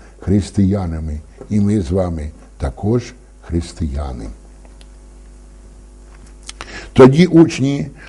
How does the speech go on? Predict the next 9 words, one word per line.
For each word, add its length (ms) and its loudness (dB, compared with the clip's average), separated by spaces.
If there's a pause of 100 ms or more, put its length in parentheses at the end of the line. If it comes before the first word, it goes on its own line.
(140)
ухвалили, 920 4 (360)
щоб 440 6 (340)
кожен 420 8 (140)
із 140 -2
свого 400 8
достатку 840 0 (440)
послав 720 4 (840)
допомогу 840 6
браттям, 720 2